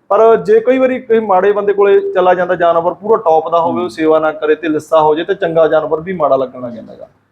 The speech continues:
Speaker 1: ਸੋ ਬਰੀਡ ਦੇ ਮਾਮਲੇ ਦੇ ਵਿੱਚ ਆਪਾਂ ਇਹ ਜਿਹੜੀ ਗੱਲ ਕੀਤੀ ਸੀਗੀ, ਇਹ ਸਾਨੂੰ ਜ਼ਰੂਰ ਦੇਖਣਾ ਚਾਹੀਦਾ ਵੀ, ਅ, ਜ਼ਰੂਰੀ ਨਹੀਂ ਵੀ ਸੋਹਣਾ ਸਾਣ,
Speaker 2: ਬਿਲਕੁਲ।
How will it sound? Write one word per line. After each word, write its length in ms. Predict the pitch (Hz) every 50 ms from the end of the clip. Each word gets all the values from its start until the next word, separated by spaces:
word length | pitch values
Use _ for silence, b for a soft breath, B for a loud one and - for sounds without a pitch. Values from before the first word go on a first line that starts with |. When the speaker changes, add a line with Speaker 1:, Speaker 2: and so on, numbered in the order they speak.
| _ _ _ _ -
Speaker 1:
ਸੋ 120 | 214 226
ਬਰੀਡ 380 | 220 180 190 185 190 196 196 226
ਦੇ 120 | 226 240
ਮਾਮਲੇ 320 | 233 226 226 226 220 220 214
ਦੇ 80 | 208
ਵਿੱਚ 160 | 214 214 - 220
ਆਪਾਂ 200 | 208 208 214 202
ਇਹ 60 | 214
ਜਿਹੜੀ 200 | 196 202 226 208
ਗੱਲ 160 | 208 190 180
ਕੀਤੀ 320 | 175 - 170 165 160 175
ਸੀਗੀ, 300 | 160 - 196 190 220 214 - b b b b b - 196
ਇਹ 80 | 196
ਸਾਨੂੰ 260 | 190 208 202 208 202
ਜ਼ਰੂਰ 260 | 190 175 160 185 220 185
ਦੇਖਣਾ 320 | 202 196 196 180 185 180
ਚਾਹੀਦਾ 300 | 165 180 190 196 202 202
ਵੀ, 180 | 185 196 196 180
ਅ, 720 | 147 _ _ _ - 151 135 156 170 - 156 160 156 147 143
ਜ਼ਰੂਰੀ 360 | 131 151 160 175 185 196 208
ਨਹੀਂ 160 | 196 175 180 190
ਵੀ 120 | 214 202
ਸੋਹਣਾ 500 | - - - - 156 175 208 240 240 226
ਸਾਣ, 380 | - - 143 147 175 202 196 185 - - _ _ 117
Speaker 2:
ਬਿਲਕੁਲ। 360 | 117 123 113 - - 101 92